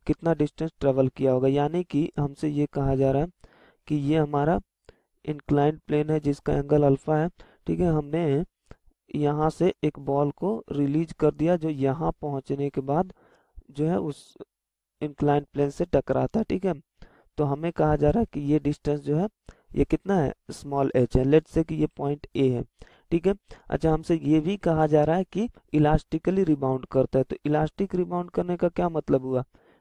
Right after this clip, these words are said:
कि ये अगर प्लेन का, ये इंक्लाइंड प्लेन का अगर हम नॉर्मल बनाएं तो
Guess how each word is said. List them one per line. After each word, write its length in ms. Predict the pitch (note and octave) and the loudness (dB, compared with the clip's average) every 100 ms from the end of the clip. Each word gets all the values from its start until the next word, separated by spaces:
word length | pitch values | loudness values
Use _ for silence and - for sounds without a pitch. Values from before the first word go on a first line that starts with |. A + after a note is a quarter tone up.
| _ - | _ 0
कि 340 | D#3 C3 F3+ - _ - C#3+ | 0 2 -2 -6 _ -18 -4
ये 240 | D3+ F#3 - | 0 0 0
अगर 260 | D3 D#3 D#3+ _ | 2 2 0 _
प्लेन 300 | D3 E3 F#3+ | -2 -2 -2
का, 260 | F#3+ D#3+ D3+ - D3+ | 2 4 4 0 -2
ये 160 | D#3+ | -2
इंक्लाइंड 420 | E3 D3+ D3+ E3 | -2 0 0 0
प्लेन 220 | - E3+ E3 | -2 -6 0
का 160 | E3 | 2
अगर 180 | D#3+ D#3+ | 4 2
हम 80 | D#3 | 0
नॉर्मल 380 | C#3+ C#3 C#3+ E3 | -2 -2 0 -4
बनाएं 360 | D3 C3+ B2+ D3+ | -2 0 0 0
तो 160 | - | -4